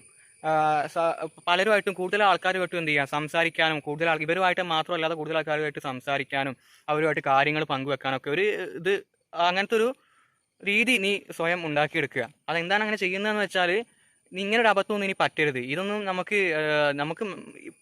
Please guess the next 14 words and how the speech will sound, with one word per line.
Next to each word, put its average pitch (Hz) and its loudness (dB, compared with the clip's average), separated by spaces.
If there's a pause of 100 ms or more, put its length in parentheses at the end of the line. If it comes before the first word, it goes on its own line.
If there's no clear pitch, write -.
പറഞ്ഞല്ലോ, 175 2
പലതിലൂടെ 185 2
നമുക്ക് 214 -2
മാറ്റിയെടുക്കാം 196 2
ഒരു 170 -2
മനുഷ്യനെ. 139 -4 (340)
പക്ഷേ 220 -4
ഇത് 190 -2 (100)
ഞാൻ 226 4
പറയുന്നത് 190 0
എന്താണെന്ന് 185 -2
വെച്ചാൽ, 165 0 (120)
നിനക്ക് 185 -2 (420)
ഈ - -10